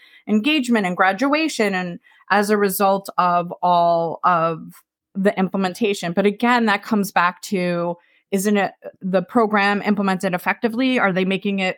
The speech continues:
solely a study hall, or, you know, are, are they only doing that twenty minutes in the morning, or are they doing something that's really connecting to the students and really engaging them in the school? So it's a culture that really needs to come from the top down.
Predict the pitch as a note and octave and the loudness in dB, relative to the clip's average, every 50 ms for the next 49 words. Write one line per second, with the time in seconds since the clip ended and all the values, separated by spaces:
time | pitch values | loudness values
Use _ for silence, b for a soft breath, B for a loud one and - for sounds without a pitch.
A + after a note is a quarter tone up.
0 | - E3+ - - G#3+ G3+ G3 G3 F#3+ F#3 F#3 - - - - G3 G3 G#3 B3 C4 | -8 -12 -8 -2 -2 0 0 0 -2 -2 -4 -6 -6 -8 -4 -2 -2 0 0 0
1 | A#3+ C4+ C4+ C4 C4+ C4+ C4+ C#4 C#4 C4 - G3 F#3+ F#3+ F#3 F#3 F#3 D#3+ - _ | 0 2 2 2 2 2 2 2 2 0 0 -2 0 0 2 2 0 -2 -4 _
2 | _ _ _ _ _ _ - F#3+ G3 F#3+ F#3 F3+ F3+ F3 F3 F3+ E3+ - - - | _ _ _ _ _ _ -6 -4 -2 -2 0 -2 -2 -2 -4 -6 -8 -8 -2 0
3 | F#3+ F#3+ - - F#3+ F#3+ F#3+ F#3 G3 G3 G3+ G#3+ G#3+ G#3+ G#3 F#3+ - G#3+ G#3 G#3+ | 0 0 0 0 2 2 2 4 2 2 4 4 4 2 2 2 2 2 2 2
4 | A3 G#3+ G#3 G3 G3 - - - G#3+ G#3+ A3 A3 G#3+ G#3 G#3+ G#3 G#3 - F#3+ F#3 | 2 2 0 0 -2 -2 -2 0 0 2 2 2 2 2 0 -2 -4 -4 -6 -6
5 | F#3+ F#3+ G3 G3+ G#3+ A3+ B3 C4 B3 - G3 F#3+ F#3+ F#3 G3 G3 F#3+ F3+ G3+ G3 | -4 -2 0 0 2 2 2 2 0 2 2 2 2 2 2 0 0 0 0 -2
6 | G3 G3 F#3+ - G3+ F3+ - - F#3+ F#3 F3+ F3+ F3 - - - F#3 F#3 F#3+ G3+ | -2 -4 -2 -2 -2 -2 -2 -6 -6 -4 -4 -6 -6 -8 -10 -12 -10 -6 -2 2
7 | G#3+ G#3+ G#3 G3+ G3+ F3+ - - G#3 F#3+ F3 F3 - - F3 E3+ - F3 D#3 E3 | 2 2 2 2 0 -2 -2 -4 0 0 0 -2 -2 -6 -6 -6 -6 -8 -8 -8
8 | - - - A3+ A#3 A3 G3 F#3+ F3+ F3+ E3 F#3 F3+ F3+ F3+ F3+ F#3 F3+ F3+ F3 | -8 -4 0 2 2 2 2 2 -2 -2 -4 -2 0 0 0 2 2 2 0 0
9 | E3+ D#3+ F3+ F3 E3 - E3+ E3 E3 D#3+ D#3+ D#3 D3+ D#3 - - - G3 F#3 E3+ | -2 0 0 -2 -2 0 -2 0 0 0 0 0 -2 -4 -4 -2 0 2 2 2
10 | - F2 - - B B B B B B - - G#3+ G#3+ G#3 A#3 G#3+ - - B3+ | 2 0 -4 -8 B B B B B B 0 0 0 2 2 0 -2 0 0 0
11 | B3+ B3+ - B3+ A#3 A3 E3+ F#3 G3+ G3+ G3+ G3 G3 G3 F#3+ - - - F3+ - | 0 0 2 2 2 2 2 2 2 2 2 2 2 0 0 -2 -8 -10 -8 -4
12 | G#3+ F#3 F3+ - - F3+ F3 E3+ E3+ - - E3+ D#3+ - - - E3+ E3 E3 E3+ | -4 -4 -4 -4 -6 -6 -6 -6 -6 -4 -2 0 0 0 -2 -2 -2 0 0 2
13 | F#3+ A#3 D4+ | 2 0 0